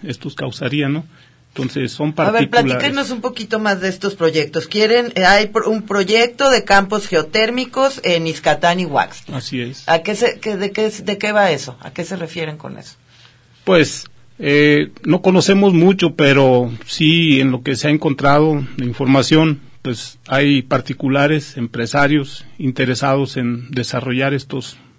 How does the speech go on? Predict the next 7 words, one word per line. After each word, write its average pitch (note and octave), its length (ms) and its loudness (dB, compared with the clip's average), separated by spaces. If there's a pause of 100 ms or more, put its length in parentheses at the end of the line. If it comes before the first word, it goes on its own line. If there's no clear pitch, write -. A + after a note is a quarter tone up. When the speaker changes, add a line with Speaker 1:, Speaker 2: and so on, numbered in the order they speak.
(120)
Speaker 1:
proyectos C#3 720 -2 (160)
enormes, C#3+ 580 0 (540)
eh, B2+ 520 -4
con C3+ 460 -4 (140)
fines, D#3 580 2 (200)
pues, C#3 200 -2
de, B2 340 -6